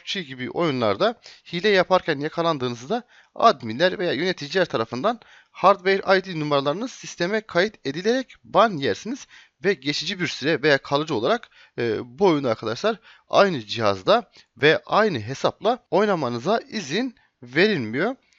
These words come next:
E, sizler I P adresinizi değiştirseniz bile bu oyuna bağlanamıyorsunuz. Çünkü banlanan cihaz,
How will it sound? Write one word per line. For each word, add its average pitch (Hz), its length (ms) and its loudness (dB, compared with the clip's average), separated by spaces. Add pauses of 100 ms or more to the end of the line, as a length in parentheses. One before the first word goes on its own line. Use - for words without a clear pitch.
(220)
E, 120 140 0
sizler 220 480 2
I - 20 -6
P 226 140 0
adresinizi 185 540 -2
değiştirseniz 208 600 -4
bile 208 360 0
bu 214 120 2
oyuna 190 320 0
bağlanamıyorsunuz. 202 680 0
Çünkü 175 340 -6 (300)
banlanan 147 720 0
cihaz, 147 460 0